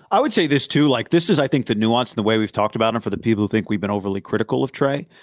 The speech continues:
It's like, we just break down the individual game. Here's what it looks like, and here's how it projects.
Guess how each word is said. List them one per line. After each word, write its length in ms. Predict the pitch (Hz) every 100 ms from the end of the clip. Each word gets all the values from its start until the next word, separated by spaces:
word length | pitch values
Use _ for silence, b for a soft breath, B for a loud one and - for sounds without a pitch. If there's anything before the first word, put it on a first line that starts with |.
| b b b b
It's 100 | 156
like, 140 | 156 139
we 100 | 220
just 220 | 226 120
break 220 | 156 156
down 200 | 147 123
the 80 | 117
individual 460 | 117 107 117 110 98
game. 420 | 90 107 123 123
Here's 240 | 120 135
what 140 | 120 117
it 80 |
looks 260 | 110 131 -
like, 180 | 139 127
and 80 | 113
here's 220 | 120 113
how 140 | 110
it 160 | 107 -
projects. 480 | 98 117 131 -